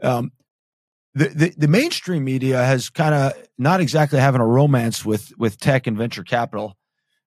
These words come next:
uh, these days. How, how do you think about what you're doing versus where mainstream media is at today, in particular as regards tech?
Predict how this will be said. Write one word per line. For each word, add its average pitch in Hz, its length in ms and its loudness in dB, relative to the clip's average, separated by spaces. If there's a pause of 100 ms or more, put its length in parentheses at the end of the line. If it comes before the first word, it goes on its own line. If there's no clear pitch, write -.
(100)
uh, 113 360 -2 (100)
these 110 340 -4
days. 92 500 -8 (140)
How, 247 220 2
how 285 120 -4
do 403 100 -4
you 339 100 -2
think 180 320 -4
about 123 420 0 (220)
what 135 160 -6
you're 143 200 0
doing 143 320 2
versus 120 340 -4
where 113 120 -4
mainstream 117 500 -4
media 104 320 -4
is 95 160 -10
at 101 180 -8
today, 98 300 -10
in 107 100 -12
particular 120 320 -8
as 101 120 -10
regards 98 400 -8
tech? 92 260 -6